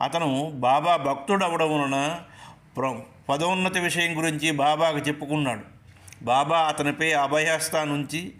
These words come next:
గజానన మహారాజు తప్పకుండా కాలమేఘ్ గారి ద్వారా సహాయం చేస్తారని దీవించారు. బాబా దీవించినట్లే బొంబాయి నుంచి అతను వచ్చేంత వరకు అప్పటి వైస్ ఛాన్సలర్ అయినటువంటి కోట్లే గారు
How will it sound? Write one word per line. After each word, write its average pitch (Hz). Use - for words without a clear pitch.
గజానన 165
మహారాజు 160
తప్పకుండా 156
కాలమేఘ్ 156
గారి 147
ద్వారా 147
సహాయం 147
చేస్తారని 147
దీవించారు. 135
బాబా 147
దీవించినట్లే 156
బొంబాయి 151
నుంచి 156
అతను 135
వచ్చేంత 170
వరకు 160
అప్పటి 151
వైస్ 143
ఛాన్సలర్ 160
అయినటువంటి 143
కోట్లే 156
గారు 143